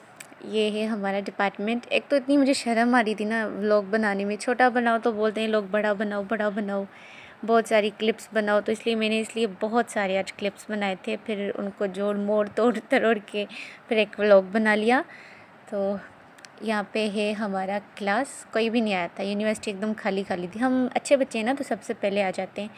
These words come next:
तो ये यहाँ का व्यू है, बहुत अच्छा व्यू आता है। तो ignore my class, क्योंकि ये वैसे क्लास तो है नहीं, लैब है, ठीक है, जो बहुत टाइम से बंद,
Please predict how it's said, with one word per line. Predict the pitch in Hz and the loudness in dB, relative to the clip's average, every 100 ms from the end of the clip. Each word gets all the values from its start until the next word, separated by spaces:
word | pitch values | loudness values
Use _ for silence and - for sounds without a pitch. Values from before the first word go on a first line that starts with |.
| - - - - - - | -18 -20 -20 -20 -16 -8
तो | |
ये | 214 190 208 | -6 -4 -2
यहाँ | 226 214 | -2 -2
का | 196 214 | -2 -2
व्यू | 185 202 220 | 0 2 2
है, | 220 285 285 - - - - - - - - 190 175 | 2 -2 -4 -14 -20 -20 -20 -20 -20 -20 -20 -18 0
बहुत | 233 254 226 | 4 6 4
अच्छा | 214 220 | 2 0
व्यू | 196 190 | 0 0
आता | 185 185 | 0 0
है। | 185 202 - - - - - - - - - | -4 -6 -16 -20 -20 -20 -20 -20 -20 -20 2
तो | 269 269 | 8 8
ignore | - - 262 294 | 8 6 8 8
my | 294 285 277 | 8 6 6
class, | 269 262 269 - | 8 8 6 2
क्योंकि | 262 254 | 2 4
ये | 269 254 | 8 8
वैसे | 247 262 | 6 4
क्लास | 247 240 247 | 6 6 6
तो | 269 | 4
है | 214 220 | 8 8
नहीं, | 233 240 | 8 4
लैब | 233 214 202 | 8 8 8
है, | 247 | 4
ठीक | 269 233 262 | 2 4 6
है, | 277 | 6
जो | 226 226 | 4 -2
बहुत | 196 214 220 - - - | 0 2 2 -2 -20 -2
टाइम | 220 214 | 0 0
से | 214 226 | -2 -4
बंद, | 196 269 302 | 4 4 4